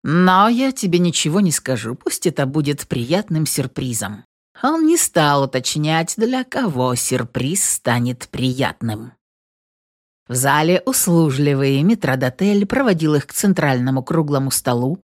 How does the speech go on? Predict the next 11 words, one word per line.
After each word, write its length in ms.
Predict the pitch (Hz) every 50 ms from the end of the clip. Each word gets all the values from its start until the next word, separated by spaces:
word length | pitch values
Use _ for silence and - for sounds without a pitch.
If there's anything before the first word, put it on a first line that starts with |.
| _ _ _
накрытому 720 | 285 330 349 - 185 180 185 175 - - 180 175 180 180
на 160 | 180 196 220
пять 380 | 214 - - 107 87 - - -
персон. 580 | - 127 110 - - - 143 120 95 87 98 - _ _ _ _ _ _ _ _
Тонкий 360 | - - 320 359 320 - 180
фарфор, 600 | 156 - 143 135 131 - - 113 123 151 175 180
настоящий 580 | 170 165 156 - - 143 160 185 175 - - 143
хрусталь 640 | 131 - 131 143 131 - - - 139 139 147 156
вместо 440 | 160 160 156 160 165 160 - - 170
привычного 560 | 160 - 165 151 151 147 - - 156 143 143
стекла, 500 | 139 - - 151 - - 151 139 135 143